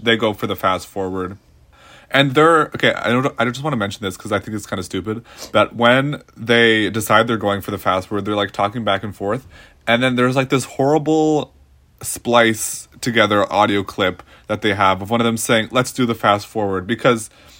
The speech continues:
it's like the audio quality totally changes from what the dialogue was before, and there's, like, an echo, and it sounds like it was filmed in a hotel <laughs> room or something.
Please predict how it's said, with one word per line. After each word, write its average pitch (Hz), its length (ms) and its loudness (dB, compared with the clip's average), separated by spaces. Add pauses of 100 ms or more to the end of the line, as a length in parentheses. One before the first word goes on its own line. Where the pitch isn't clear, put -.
(280)
it's 135 120 0
like 135 140 2
the - 100 0
audio 131 300 2
quality 143 360 -4
totally 127 360 -4
changes 113 460 -8
from 120 140 -8
what 107 120 -4
the 104 80 -8
dialogue 101 540 -2
was 101 180 -6
before, 101 420 -2
and 98 160 -4
there's, 98 140 -6
like, 101 140 -4
an 98 120 -6
echo, 123 540 0 (180)
and 120 100 -2
it 110 80 0
sounds 123 260 4
like 117 140 2
it 123 40 0
was 113 140 -2
filmed 110 280 -4
in 104 80 -4
a 98 60 -4
hotel 104 360 -4
<laughs> - 200 -10
room 139 120 -2
or - 20 -14
something. 98 540 -8